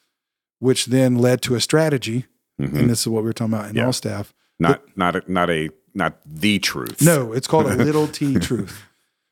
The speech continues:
Speaker 1: uh, which again is, it's in the book called The Unhindered Life. If people listening are wanting,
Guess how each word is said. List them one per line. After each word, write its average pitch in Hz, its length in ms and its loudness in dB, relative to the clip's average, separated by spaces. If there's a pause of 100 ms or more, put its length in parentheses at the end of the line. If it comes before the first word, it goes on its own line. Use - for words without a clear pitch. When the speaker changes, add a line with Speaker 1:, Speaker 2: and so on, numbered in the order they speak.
(220)
Speaker 1:
uh, 123 240 2
which 123 300 2
again 127 320 2
is, 117 260 -4
it's 131 220 2
in 190 80 4
the 147 140 0
book 120 280 0
called 120 200 0
The 120 120 -4
Unhindered 110 400 -4
Life. 101 300 -6
If 98 160 -8
people 110 260 -2
listening 101 420 -4
are 95 120 -6
wanting, 98 420 -6